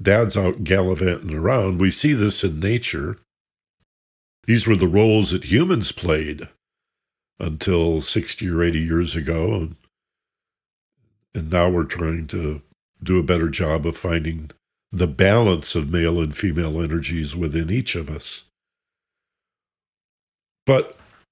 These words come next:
beyond the positive and negative, the yin and the yang of the polarities of this bar magnet, the middle here is the whole magnetic field around it. That's what unifies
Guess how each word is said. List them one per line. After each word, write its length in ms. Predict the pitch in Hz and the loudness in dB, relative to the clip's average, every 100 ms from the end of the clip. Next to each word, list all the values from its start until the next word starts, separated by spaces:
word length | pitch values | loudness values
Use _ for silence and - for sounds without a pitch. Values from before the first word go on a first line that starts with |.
| _ _ _ _ _ _ - | _ _ _ _ _ _ 0
beyond 500 | 135 180 208 208 165 | 2 4 4 2 4
the 340 | 117 107 95 - _ _ - | 4 4 2 -4 _ _ 0
positive 580 | 139 147 110 110 104 | 4 4 4 4 4
and 140 | 92 90 | 2 2
negative, 480 | 131 120 95 95 87 | 2 4 4 4 2
the 100 | 92 | 4
yin 340 | 110 127 123 | 4 4 2
and 140 | 95 | 2
the 100 | 92 | 2
yang 380 | 92 123 120 98 | 2 2 2 2
of 280 | 92 71 - _ _ _ - | 0 -2 -10 _ _ _ 0
the 100 | 107 | 2
polarities 760 | - 101 120 185 170 92 85 | 4 4 6 4 4 2 0
of 120 | 92 76 | -2 -2
this 180 | 92 | -4
bar 260 | - 95 95 | 0 0 2
magnet, 480 | 87 90 87 98 - - - _ _ - | 2 2 2 -2 -4 -14 -20 _ _ 0
the 140 | 98 | 2
middle 460 | 110 165 208 143 98 | 4 4 4 4 2
here 640 | - 202 202 98 113 - - | 0 0 2 2 0 -2 2
is 240 | 120 110 | 2 2
the 120 | 131 | 0
whole 260 | 101 147 135 | 2 2 4
magnetic 640 | 127 113 104 117 104 98 | 2 2 4 2 2 0
field 360 | - 113 104 90 | 0 2 2 2
around 460 | 87 107 139 104 | 2 2 2 2
it. 120 | 80 - | 0 0
That's 280 | - - | -2 0
what 200 | 113 107 | 0 0
unifies 840 | 98 90 143 160 - 90 87 87 | 2 2 4 2 2 2 2 0